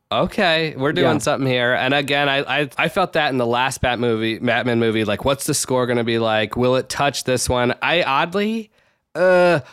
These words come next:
Speaker 1: I, uh, were the scores the same in Batman Forever, Batman and Robin? Uh, I, I can't remember them being as
Speaker 2: No.
Speaker 1: powerful and hitting these notes like they did in Batman and Batman Returns. Like,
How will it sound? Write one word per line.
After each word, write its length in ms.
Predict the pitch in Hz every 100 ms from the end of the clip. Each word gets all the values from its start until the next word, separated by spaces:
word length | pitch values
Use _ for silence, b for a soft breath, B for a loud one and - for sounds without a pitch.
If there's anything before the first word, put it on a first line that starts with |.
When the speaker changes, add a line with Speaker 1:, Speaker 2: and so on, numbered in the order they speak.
| B
Speaker 1:
I, 140 | - 104
uh, 180 | 127 156
were 160 | 180
the 120 | 175
scores 380 | 185 - 202 208
the 140 | 208 185
same 560 | - 185 196 196 196
in 420 | - 170 170 170
Batman 360 | 160 156 165 170
Forever, 460 | - 160 160 165 165
Batman 340 | 156 151 165
and 100 | 156
Robin? 600 | 151 156 156 156 151 151 - _
Uh, 40 | 85
I, 440 | 113 117 143 151
I 120 | 143 147
can't 360 | - 143 143
remember 580 | 135 131 127 147 147 143
them 200 | 131 127
being 200 | 123 123
as 100 | 131
Speaker 2:
No. 120 | 123
Speaker 1:
powerful 580 | 117 123 127 - 131 131
and 160 | 113 110
hitting 260 | 123 123
these 200 | 120 110
notes 300 | 113 113 113
like 140 | 110 101
they 120 | 107
did 220 | 107 104
in 100 | 101
Batman 300 | 101 104 104
and 60 | 98
Batman 280 | 101 95 95
Returns. 400 | 95 104 98 92
Like, 220 | 95